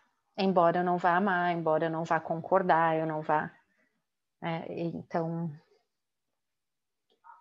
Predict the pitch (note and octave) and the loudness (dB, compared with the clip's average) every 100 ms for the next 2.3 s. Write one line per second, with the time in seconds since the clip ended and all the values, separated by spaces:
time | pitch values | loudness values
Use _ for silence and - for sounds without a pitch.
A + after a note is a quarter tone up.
0 | _ _ - F3+ E3+ D#3+ - - E3+ E3 | _ _ -6 -4 -4 -6 -12 -10 -6 -6
1 | D#3+ E3+ E3 F3 F3+ F3+ G3 F3 F3+ G3 | -4 -4 -2 -4 0 2 2 0 0 2
2 | G3+ A3 - | 2 2 -4